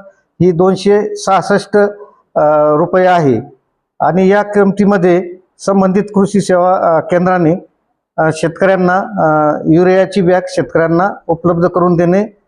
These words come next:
अ, आवश्यक आहे. यापेक्षा, अ, जादा किमतीनं जर कुठं विक्री होत असेल असं निदर्शनास आलं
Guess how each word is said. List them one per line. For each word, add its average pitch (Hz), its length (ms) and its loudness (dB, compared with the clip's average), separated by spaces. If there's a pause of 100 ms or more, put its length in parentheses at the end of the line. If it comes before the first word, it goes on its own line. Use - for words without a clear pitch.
(280)
अ, 147 60 0
आवश्यक 160 680 0
आहे. 185 480 0 (320)
यापेक्षा, 196 520 0 (720)
अ, 151 380 0 (460)
जादा 185 260 2
किमतीनं 208 520 0
जर 202 200 0
कुठं 190 360 -2
विक्री 196 400 2
होत 156 640 -2
असेल 175 360 2
असं 175 280 0
निदर्शनास 180 540 0
आलं 165 240 2